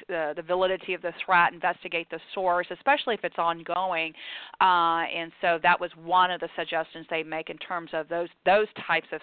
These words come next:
threats. Uh, but there, there definitely is some things around, you know,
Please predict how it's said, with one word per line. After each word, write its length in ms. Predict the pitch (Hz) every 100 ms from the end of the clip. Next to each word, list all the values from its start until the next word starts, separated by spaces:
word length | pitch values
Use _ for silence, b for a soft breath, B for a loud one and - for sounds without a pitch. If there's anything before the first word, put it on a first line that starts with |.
| -
threats. 320 | 165 156 - - B B B
Uh, 200 | 175 170 165
but 140 | 175
there, 180 | 190 185 170
there 100 | 190
definitely 480 | 170 233 269 254 180
is 80 | 190
some 160 | 185 175
things 240 | 175 170 175
around, 560 | 165 170 165 165 165 -
you 100 | 170
know, 320 | 160 160